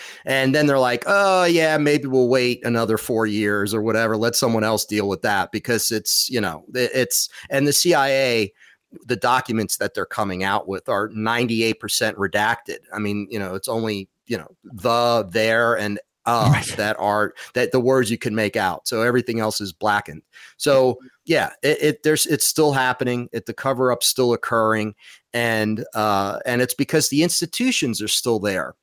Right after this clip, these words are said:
Speaker 1: It's not
Speaker 2: Mm-hmm.
Speaker 1: necessarily that the people who were involved in the Kennedy
Speaker 2: Yeah.
Speaker 1: assassination are still alive. It's because the institutions are still around and they need to maintain their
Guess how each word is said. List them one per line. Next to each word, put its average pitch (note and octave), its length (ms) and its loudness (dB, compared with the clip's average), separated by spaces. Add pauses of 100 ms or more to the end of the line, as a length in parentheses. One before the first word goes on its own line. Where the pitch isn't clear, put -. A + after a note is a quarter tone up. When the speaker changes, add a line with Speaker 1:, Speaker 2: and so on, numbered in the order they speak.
(120)
Speaker 1:
It's - 200 4
not F#3 140 4
Speaker 2:
Mm-hmm. F3 80 4
Speaker 1:
necessarily D3+ 460 2
that A#2 180 0
the A#2 80 -4
people F#3 640 0 (520)
who C#3 120 0
were B2+ 140 4
involved A2 360 2
in G2+ 60 -4
the F#2+ 80 -4
Kennedy G#2 320 -4
Speaker 2:
Yeah. F#2 60 -4
Speaker 1:
assassination F#2+ 720 0
are G2 60 -8
still A#2+ 260 -2
alive. A2+ 440 2
It's A2+ 140 -6
because - 340 -6
the C3+ 140 -6
institutions C3+ 800 -4
are G2+ 80 -6
still A2+ 360 -2
around A2+ 440 0
and G2+ 140 -4
they G#2+ 100 -2
need A2+ 240 -4
to G#2+ 80 -10
maintain G#2 480 -6
their G#2 260 0